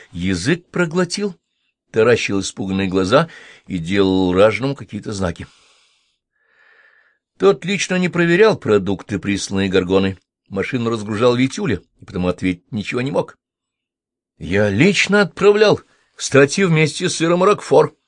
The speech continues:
встрял начальник службы безопасности. «Сейчас посмотрю сам». Ражный вылез из-за стола. «Если отправляли, значит, в холодильнике?»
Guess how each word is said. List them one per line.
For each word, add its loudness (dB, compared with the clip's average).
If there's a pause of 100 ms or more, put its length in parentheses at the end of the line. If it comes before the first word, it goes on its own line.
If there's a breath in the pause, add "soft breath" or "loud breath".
(480)
встрял -2
начальник 0
службы -6
безопасности. -6 (960)
«Сейчас 0
посмотрю -2
сам». 4 (800)
Ражный 2
вылез -2
из-за -2
стола. 2 (540 loud breath)
«Если 0
отправляли, 4
значит, -2
в -20
холодильнике?» 0